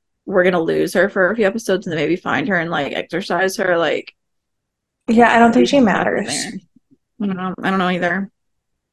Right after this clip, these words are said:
Speaker 2: Yeah, I don't know that she matters at all, really. Um, except
Speaker 1: I
Speaker 2: for,
Speaker 1: don't know
Speaker 2: for
Speaker 1: either,
Speaker 2: being
Speaker 1: but, like,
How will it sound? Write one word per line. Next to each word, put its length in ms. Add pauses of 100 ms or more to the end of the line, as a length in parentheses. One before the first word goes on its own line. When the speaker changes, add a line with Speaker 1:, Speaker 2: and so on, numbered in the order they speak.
(140)
Speaker 2:
Yeah, 640
I 80
don't 100
know 120
that 120
she 120
matters 400
at 80
all, 320
really. 500 (720)
Um, 200
except 300
Speaker 1:
I 40
Speaker 2:
for, 80
Speaker 1:
don't 100
know 40
Speaker 2:
for 60
Speaker 1:
either, 60
Speaker 2:
being 140
Speaker 1:
but, 160
like, 20